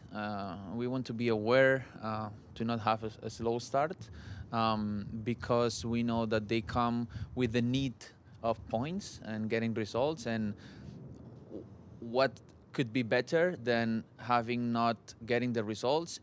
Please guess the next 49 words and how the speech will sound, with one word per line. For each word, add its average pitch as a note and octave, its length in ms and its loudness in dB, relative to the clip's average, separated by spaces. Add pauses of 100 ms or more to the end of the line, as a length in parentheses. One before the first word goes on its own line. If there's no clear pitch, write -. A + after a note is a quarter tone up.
(100)
and B2 260 0
playing C3 280 2
the A2+ 80 2
first - 340 -2
place? - 380 -2 (420)
You A#2 300 0
want A#2+ 380 2
to B2 80 -8
turn, A#2+ 600 0
it's A#2 160 -8
like A2+ 220 0
a, G#2+ 160 2
a G#2+ 60 -2
turning C3+ 360 -2
point A2+ 420 -2
for A2 160 0
any A#2+ 220 2
team, G#2+ 400 -4 (380)
uh, G#2 140 -4
to - 120 -8
come A#2 260 -2
play A#2 360 0
us, B2 420 0
L A#2+ 140 0
A A#2 100 0
F A#2 140 -4
C, C3+ 320 -2
and, A2 240 -2
and, G#2 260 -4 (400)
uh, G#2+ 300 -2
knowing A2+ 440 0
that, G#2 320 0
uh, G2+ 400 2 (280)
a A2+ 80 -8
good A#2 200 -2
result A2 320 0
for A2+ 140 -4
them A2+ 380 -4
could A2 200 -2 (240)
boost B2 320 0
them G#2 240 -4
up G#2 160 -2 (200)
for G2+ 400 -4 (260)
the A2+ 100 0
rest G#2+ 240 -2
of G2+ 80 -10
the G2+ 80 -8
season. G2 580 -6
Um, G2 340 -4